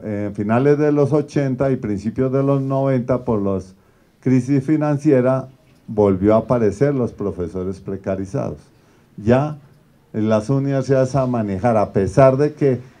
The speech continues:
con la Constitución y la Ley treinta incrementó el presupuesto, a finales de los noventa ya empezaron el gobierno solo a, a subir el I P C nomás, y entonces otra vez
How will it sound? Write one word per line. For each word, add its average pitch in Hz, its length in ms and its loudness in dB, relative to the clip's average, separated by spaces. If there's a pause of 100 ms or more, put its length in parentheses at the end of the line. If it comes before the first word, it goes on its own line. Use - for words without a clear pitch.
(200)
con 110 200 2
la 107 180 2
Constitución 110 920 2
y 92 60 -2
la 92 160 -2
Ley 117 220 2
treinta 131 440 0
incrementó 104 840 -4
el 127 100 0
presupuesto, 139 880 2 (600)
a 110 180 0
finales 120 520 2
de 139 140 0
los 139 280 2
noventa 127 720 2
ya 117 180 4
empezaron 117 920 0 (1000)
el 101 160 -4
gobierno 107 480 4
solo 127 280 4
a, 131 120 6 (140)
a 117 140 0
subir 127 320 0
el 104 180 2
I 127 100 2
P 131 240 2
C 123 320 2
nomás, 123 520 -2 (280)
y 110 80 -2
entonces 104 380 0
otra 117 340 2
vez 139 320 0